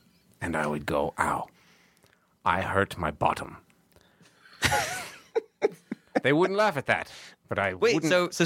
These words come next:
Speaker 1: No.
Speaker 2: still no laughs?
Speaker 1: Still no laughs.
Speaker 2: Okay.
Speaker 1: But I
Speaker 2: 'Cause already, there's, like, three, three times in that I, I would assume you would have gotten a laugh already.
Speaker 1: You would assume wrong. They
Speaker 2: All right.
Speaker 1: didn't laugh, so I held on. I said,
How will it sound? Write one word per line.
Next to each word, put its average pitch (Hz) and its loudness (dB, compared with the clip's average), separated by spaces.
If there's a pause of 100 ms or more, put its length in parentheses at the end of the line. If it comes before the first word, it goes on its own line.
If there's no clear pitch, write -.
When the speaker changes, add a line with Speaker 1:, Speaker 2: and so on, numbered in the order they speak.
Speaker 1:
No. 170 6
Speaker 2:
still 208 4
no 220 6
laughs? 190 2
Speaker 1:
Still 120 0
no 113 2
laughs. - -8
Speaker 2:
Okay. 120 2 (280)
Speaker 1:
But 98 -2
I - 0
Speaker 2:
'Cause 180 4
already, 254 4
there's, 180 0
like, 185 2
three, 240 2 (120)
three 226 2
times 190 2
in 113 4
that 104 4
I, 98 4
I 127 4
would 113 2
assume 113 2
you 127 2
would 120 4
have 104 -4
gotten 107 2
a 113 0
laugh 185 2
already. - -2
Speaker 1:
You 85 -4
would 92 2
assume 98 0 (160)
wrong. 90 0 (160)
They 117 2
Speaker 2:
All 107 4
right. 104 2
Speaker 1:
didn't 160 0
laugh, 82 -4
so - -4
I 85 0
held 143 0
on. 76 -4
I 64 -8
said, 87 -2